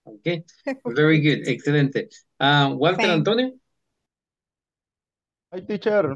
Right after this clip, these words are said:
Speaker 3: I ready.
Speaker 1: Ok, very good. Um, l-, la envió, ¿verdad?
Speaker 3: Sí, la envié.
Speaker 1: Fue el segundo que lo envió, sí.
Speaker 3: Sí.
Speaker 1: ¿La va,
Speaker 3: Bueno.
Speaker 1: la va a pro-, a proyectar usted o la proyecto yo?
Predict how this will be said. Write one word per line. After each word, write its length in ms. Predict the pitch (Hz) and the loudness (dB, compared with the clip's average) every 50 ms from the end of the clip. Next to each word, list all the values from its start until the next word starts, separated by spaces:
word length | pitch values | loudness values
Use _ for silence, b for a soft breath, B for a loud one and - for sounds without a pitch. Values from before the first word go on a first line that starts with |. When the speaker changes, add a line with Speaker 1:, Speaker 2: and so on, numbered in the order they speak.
| 135 - - | -8 -10 -8
Speaker 3:
I 80 | 151 151 | -8 -4
ready. 560 | 160 190 202 196 190 165 151 131 120 120 127 _ - _ _ _ _ _ _ _ _ _ _ - | -4 -2 -4 -2 -2 -4 -4 -6 -6 -12 -14 _ -20 _ _ _ _ _ _ _ _ _ _ -8
Speaker 1:
Ok, 360 | 123 127 131 135 135 135 - 147 | -6 -4 -4 -4 -4 -6 -6 -4
very 460 | 147 147 139 127 131 139 139 139 135 | -4 -4 -2 -4 -4 -4 -4 -4 -4
good. 320 | 131 160 175 185 208 208 208 - - | -4 -4 -4 -4 -4 -8 -12 -14 -10
Um, 480 | 143 139 135 139 139 135 135 143 147 _ _ _ _ _ _ _ _ _ _ _ _ _ _ _ | -8 -6 -6 -4 -6 -6 -8 -10 -16 _ _ _ _ _ _ _ _ _ _ _ _ _ _ _
l-, 280 | - 139 135 139 143 143 - | -8 -6 -6 -6 -6 -8 -8
la 340 | 139 135 131 135 131 131 131 | -8 -6 -4 -4 -4 -4 -6
envió, 300 | 131 127 165 185 185 156 | -6 -4 -2 0 0 0
¿verdad? 340 | 131 127 139 190 220 247 - _ _ _ _ _ _ _ _ _ _ - | 0 -2 -2 -4 -6 -6 -12 _ _ _ _ _ _ _ _ _ _ -12
Speaker 3:
Sí, 140 | 220 233 220 | -10 -6 -4
la 100 | 196 170 156 | -4 -4 -4
envié. 180 | 147 175 180 180 | -6 -8 -6 -4
Speaker 1:
Fue 80 | 151 | -4
el 100 | 165 160 | -4 -4
segundo 460 | - 165 160 165 196 208 196 175 160 | -2 -2 0 0 0 -2 -2 -2 -2
que 120 | - 160 147 | -2 -2 -2
lo 100 | 139 139 | -2 -4
envió, 340 | 139 139 170 185 175 143 - | -6 -6 -6 -6 -6 -8 -10
sí. 400 | - - - 127 113 104 95 - _ _ _ _ _ _ - _ _ | -14 -20 -20 -18 -16 -16 -18 -20 _ _ _ _ _ _ -20 _ _
Speaker 3:
Sí. 260 | - 185 190 175 156 160 - - - | -8 -6 -6 -6 -8 -12 -16 -16 -10
Speaker 1:
¿La 200 | 143 135 139 143 | -4 -2 0 2
va, 240 | 147 165 175 180 175 | 2 4 2 2 2
Speaker 3:
Bueno. 20 | |
Speaker 1:
la 120 | 160 151 151 | 2 2 2
va 100 | 160 160 | 2 0
a 60 | 156 | 0
pro-, 140 | 190 185 - | -4 -6 -4
a 280 | 170 156 147 147 147 151 - 165 156 156 - _ _ _ _ _ _ _ - | -2 -2 -2 -2 -2 -6 -8 -10 -12 -12 -14 _ _ _ _ _ _ _ -4
proyectar 420 | 147 147 147 143 147 - 170 180 | -2 0 0 -2 -2 -2 -2 -2
usted 280 | 180 156 - - 226 233 | -2 -2 -2 0 0 2
o 40 | 214 | 2
la 160 | 180 156 151 | 0 -2 -4
proyecto 400 | - 147 151 156 151 151 151 160 | -2 -2 -2 -2 -2 -4 -4 -4
yo? 280 | 160 143 117 104 - | -4 -4 -4 -6 -10